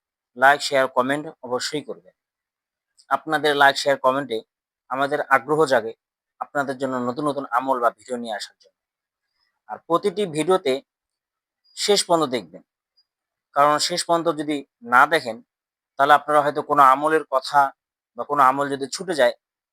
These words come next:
তো আপনাদের আমল করাটা বিফল হয়ে যাবে। এই জন্য প্রতিটি ভিডিও শেষ পর্যন্ত দেখবেন।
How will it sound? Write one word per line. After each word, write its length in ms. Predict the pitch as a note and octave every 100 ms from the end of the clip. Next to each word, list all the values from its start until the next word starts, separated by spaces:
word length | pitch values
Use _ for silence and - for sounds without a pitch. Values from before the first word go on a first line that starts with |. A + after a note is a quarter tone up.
| _
তো 20 | C#3
আপনাদের 420 | C3 D3 C#3 C3+ B2+ - _ -
আমল 180 | C3 C#3
করাটা 300 | C3+ C3 C#3 B2+ _ _ _ _ _ _ _ _
বিফল 280 | E3 F3+ D3+
হয়ে 180 | A2+ G2
যাবে। 160 | F#2 - _ _ _ _ _ -
এই 20 |
জন্য 120 | B2+ B2+
প্রতিটি 300 | E3+ F3+ E3+
ভিডিও 340 | C3+ C3+ D3 D3+ - -
শেষ 220 | - A#2+
পর্যন্ত 260 | C#3 A#2+ G2
দেখবেন। 280 | F#2 F#2